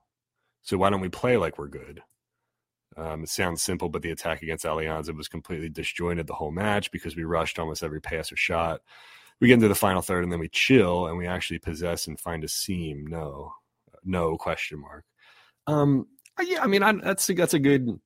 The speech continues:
well, that's a deep question. I mean, I think that field was shit, and they were, they were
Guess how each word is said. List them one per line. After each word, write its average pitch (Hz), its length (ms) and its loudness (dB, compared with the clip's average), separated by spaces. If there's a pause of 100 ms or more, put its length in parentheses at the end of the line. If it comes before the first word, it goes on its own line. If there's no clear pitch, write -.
(260)
well, 95 320 -2 (1400)
that's 123 160 2
a 95 40 0
deep 95 320 -2
question. 78 400 -4
I 95 40 0
mean, 98 120 2
I 101 60 4
think 104 160 0
that 90 160 0
field - 240 2
was - 80 -8
shit, - 460 -2
and 101 120 -2
they 92 60 0
were, 87 160 0
they 87 160 -2
were 82 260 -2